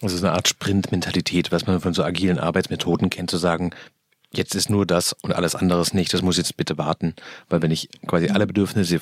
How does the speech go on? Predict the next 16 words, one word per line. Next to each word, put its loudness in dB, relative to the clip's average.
die -4
von -2
außen 2
kommen, 2
wenn 2
ich -4
denen 2
nachgebe, 0
dann 0
kann 0
ich -4
das -2
Ziel 2
gleichzeitig -2
nicht -6
erreichen. -6